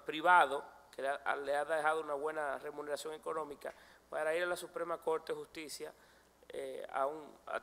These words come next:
a recibir o a tener un, un ingreso inferior? Esto sí, porque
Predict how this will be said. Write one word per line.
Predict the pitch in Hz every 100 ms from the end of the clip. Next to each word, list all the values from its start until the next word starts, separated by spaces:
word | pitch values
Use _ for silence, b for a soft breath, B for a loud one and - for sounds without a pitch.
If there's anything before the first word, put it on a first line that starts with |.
| -
a | 143
recibir | 147 156 151 170
o | 165
a | -
tener | 151 156 156 - - -
un, | 151 147 135 131 B B - -
un | 156 156
ingreso | 151 156 147 160 139
inferior? | 143 139 139 151 135 123
Esto | - 190
sí, | 175 185
porque | - 165 - 175